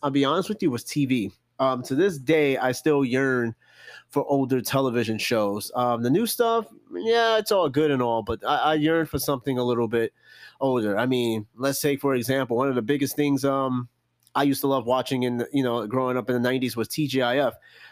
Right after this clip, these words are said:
Um, I did a, a, a episode way last, uh, season about sitcoms in the nineteen nineties, and I did mention T G I F, but T G I F was just the shit. You know what I mean? It was like the end of the week.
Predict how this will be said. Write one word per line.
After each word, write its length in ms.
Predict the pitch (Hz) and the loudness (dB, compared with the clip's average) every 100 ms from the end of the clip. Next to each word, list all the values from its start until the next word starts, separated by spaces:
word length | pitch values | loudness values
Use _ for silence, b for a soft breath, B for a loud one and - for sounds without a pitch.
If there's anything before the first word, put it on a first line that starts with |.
| B - | B -2
Um, 640 | 139 131 131 127 123 127 - _ - | 0 2 0 0 -2 -4 -8 _ -2
I 60 | |
did 140 | 147 170 | 0 0
a, 160 | - | 0
a, 40 | 147 | 0
a 480 | 139 131 123 123 | 0 0 -2 0
episode 360 | 147 147 - 135 | -2 -2 -2 -2
way 220 | 123 143 | 0 0
last, 380 | 139 135 131 - 113 110 - | 0 0 -2 -6 -14 -12 -4
uh, 200 | 127 120 | -2 -2
season 520 | - 220 151 123 123 _ _ _ _ | -2 0 0 0 -4 _ _ _ _
about 260 | 143 131 123 | -2 -2 -2
sitcoms 500 | - 170 - 143 127 | -4 -4 0 -2 0
in 60 | |
the 60 | 127 | 0
nineteen 440 | 117 117 - 127 | 0 -2 -2 -2
nineties, 480 | 123 135 135 117 110 - B B | 0 0 0 -2 -6 -10 B B
and 120 | 151 | 0
I 60 | 143 | 2
did 200 | 143 160 | 2 2
mention 340 | 147 135 139 | 2 2 -2
T 220 | 123 143 | 0 -2
G 140 | 120 123 | 0 0
I 180 | 117 120 | 0 2
F, 180 | 120 | 0
but 120 | - 107 | -2 -6
T 140 | 196 | -4
G 120 | 165 | 0
I 160 | 160 151 | 2 2
F 160 | 147 | 0
was 140 | 123 117 | -4 -4
just 380 | 120 110 - - | -4 -4 -6 -8
the 80 | |
shit. 380 | 101 - 123 98 - | -4 -2 -2 -4 -6
You 100 | 120 | -2
know 80 | 139 | 0
what 100 | 143 | 2
I 40 | |
mean? 160 | 143 139 | 2 2
It 80 | 120 | 0
was 100 | 120 | -2
like 140 | 113 | -2
the 120 | 135 | -2
end 120 | 143 | 0
of 60 | 156 | 2
the 60 | 151 | 2
week. 420 | 131 147 147 | 2 2 2